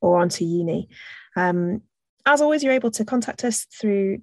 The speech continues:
teaching at U C C F dot org dot U K. We'd love to hear what you thought about this. Love to hear about your responses. Love to hear questions you've got or topics you'd like to hear chatted about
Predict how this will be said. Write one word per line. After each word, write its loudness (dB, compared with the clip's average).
teaching -2
at -6
U -4
C -6
C -2
F -6
dot -6
org -2
dot -8
U -8
K. 0
We'd 0
love 2
to -8
hear -4
what -6
you -6
thought -2
about 0
this. -2
Love 0
to 0
hear 0
about -2
your -2
responses. -4
Love 0
to -12
hear -2
questions -4
you've -6
got 0
or 0
topics -10
you'd -6
like -4
to -8
hear -4
chatted 0
about -2